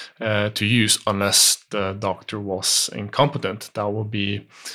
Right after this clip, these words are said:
uh, unprofessional from the doctor side to just, you know, uh, it will be malpractice, es-, uh, essentially. So a good doctor,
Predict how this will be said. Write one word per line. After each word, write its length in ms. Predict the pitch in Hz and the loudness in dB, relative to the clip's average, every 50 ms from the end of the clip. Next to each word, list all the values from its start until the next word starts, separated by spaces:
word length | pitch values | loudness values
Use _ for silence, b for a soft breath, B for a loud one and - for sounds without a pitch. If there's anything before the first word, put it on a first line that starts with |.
| B B B B B - | B B B B B -6
uh, 300 | 123 101 101 98 101 - - | -4 -2 -2 -2 -2 -2 -4
unprofessional 560 | 117 107 110 101 127 135 131 - 123 101 95 | -4 -2 2 4 4 4 4 4 0 0 -2
from 320 | 101 - - 101 98 98 98 | -2 -2 -2 0 0 0 -2
the 100 | 101 101 | -2 0
doctor 300 | 101 107 117 - - 120 | 0 0 0 0 0 -2
side 240 | - 104 95 101 - | 0 0 0 -2 -4
to 80 | 104 | -4
just, 460 | 110 104 95 - - - - - - - - | -2 0 2 2 2 0 0 -2 -4 -6 -8
you 40 | - | -4
know, 220 | 107 101 98 95 - _ B B B B B B B B _ _ _ _ _ _ _ _ _ _ - - - | -2 -2 -2 -4 -6 _ B B B B B B B B _ _ _ _ _ _ _ _ _ _ -14 -4 2
uh, 200 | 139 123 117 117 | 4 4 6 6
it 80 | 123 131 | 4 4
will 200 | 127 135 135 127 | 4 4 2 2
be 280 | 120 123 120 117 110 107 | 2 2 2 4 4 2
malpractice, 760 | 107 107 107 107 104 - 110 113 110 - 127 127 123 - - | 2 2 2 2 2 4 2 2 2 2 -2 -2 0 0 0
es-, 260 | 123 113 - - - | 0 -2 -4 -4 -4
uh, 260 | 151 123 113 110 107 | -4 -4 -4 -2 -2
essentially. 480 | 107 104 - 113 - - - - 165 170 - B B B B B B B B B | -2 -2 -2 -2 -4 -4 -4 -6 -8 -10 -12 B B B B B B B B B
So 460 | - - 131 117 113 117 120 - - _ _ _ _ _ _ _ _ - | -2 0 2 2 2 2 0 -2 -6 _ _ _ _ _ _ _ _ 0
a 340 | 135 120 113 110 107 107 - - _ _ - 117 | 2 4 4 4 4 2 -2 -8 _ _ -10 -2
good 180 | 117 147 160 156 | 2 4 4 6
doctor, 560 | 156 123 110 104 - - 113 117 120 120 110 | 6 6 6 4 2 -2 0 0 0 -2 -4